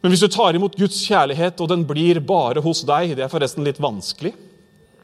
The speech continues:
men noen prøver på det, da blir du en sånn isolert troende.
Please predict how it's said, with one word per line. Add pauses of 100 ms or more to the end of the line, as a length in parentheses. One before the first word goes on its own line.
(200)
men
noen
prøver
på
det, (760)
da
blir
du
en
sånn
isolert
troende.